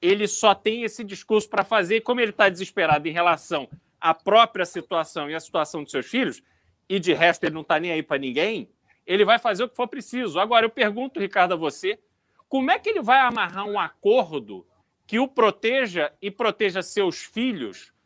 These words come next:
das ações judiciais que acontecerão? Como o ministro Fux disse, o crime de responsabilidade foi cometido no dia sete de setembro, além de outros que ele já tinha cometido.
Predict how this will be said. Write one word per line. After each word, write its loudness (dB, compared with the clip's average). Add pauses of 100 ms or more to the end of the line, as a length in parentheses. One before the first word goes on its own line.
(280)
das 6
ações 6
judiciais 2
que -6
acontecerão? -2 (180)
Como 2
o -4
ministro -4
Fux -6
disse, -4 (840)
o 6
crime 2
de -4
responsabilidade 2 (100)
foi 0
cometido -4
no -12
dia -6
sete -8
de -20
setembro, -4
além 2
de -2
outros 2
que -10
ele -6
já -4
tinha -10
cometido. -10